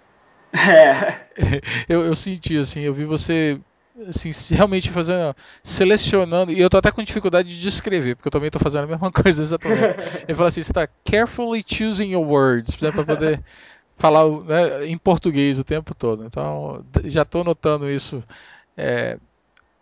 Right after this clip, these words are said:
Speaker 2: como tá, já tá modificando até a, o, o seu idioma, <laughs> tá sendo
Speaker 1: É.
Speaker 2: afetado pela sua experiência.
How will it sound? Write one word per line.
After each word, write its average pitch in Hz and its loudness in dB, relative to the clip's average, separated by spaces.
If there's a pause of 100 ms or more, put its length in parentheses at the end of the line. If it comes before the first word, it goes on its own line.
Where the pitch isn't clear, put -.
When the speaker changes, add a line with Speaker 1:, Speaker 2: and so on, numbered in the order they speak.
(100)
Speaker 2:
como 147 -4
tá, 147 4
já 151 2
tá 156 2
modificando 156 -4
até 147 -4
a, 95 -6
o, 160 -8
o 147 -6
seu 156 4
idioma, 151 4 (340)
<laughs> - -4
tá 175 2
sendo 165 4
Speaker 1:
É. 160 2
Speaker 2:
afetado 147 2
pela 151 0
sua 151 -6
experiência. 123 -10